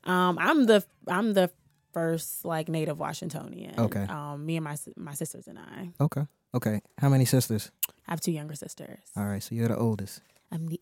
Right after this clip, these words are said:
Speaker 1: eldest.
Speaker 2: And so
Speaker 1: They don't listen to me, though. You know how the eldest can, like, run stuff? Like, I, I can't run nothing. I don't run nothing.
Speaker 2: So you, you got the torch to bear as far as the kids go.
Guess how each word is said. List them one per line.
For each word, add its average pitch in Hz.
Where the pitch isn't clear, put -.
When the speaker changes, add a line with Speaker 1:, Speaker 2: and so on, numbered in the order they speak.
Speaker 1:
eldest. 151
Speaker 2:
And 117
so 113
Speaker 1:
They 196
don't 185
listen 170
to 151
me, 143
though. 135
You 208
know 226
how 202
the 190
eldest 185
can, 175
like, 160
run 170
stuff? 170
Like, 165
I, 175
I 185
can't 160
run 143
nothing. 139
I 143
don't 156
run 139
nothing. 147
Speaker 2:
So -
you, 135
you 170
got 160
the -
torch 170
to 143
bear 131
as 120
far 135
as 127
the 120
kids 143
go. 107